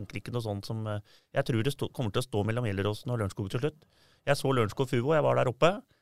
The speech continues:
Fantastisk, eh, servering på banen og på Fuvo der, med grilling, og det er synd det ikke er mer folk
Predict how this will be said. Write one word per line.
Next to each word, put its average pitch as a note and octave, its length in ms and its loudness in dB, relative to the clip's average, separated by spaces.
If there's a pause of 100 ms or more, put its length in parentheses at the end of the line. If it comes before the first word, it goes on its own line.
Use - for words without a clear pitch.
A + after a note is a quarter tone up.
(220)
Fantastisk, - 1300 -2
eh, D#3+ 320 2
servering B2+ 560 2
på C#3 360 0
banen G#2+ 300 6
og A#2 80 -2
på C3+ 120 -2
Fuvo G#2+ 240 0
der, D3 140 4
med C#3 280 -2
grilling, A#2+ 840 0
og C3+ 140 -2
det C#3+ 100 0
er - 40 -8
synd G#2+ 180 0
det B2+ 100 -2
ikke A#2+ 100 0
er A#2 80 0
mer G2 160 -2
folk - 560 -10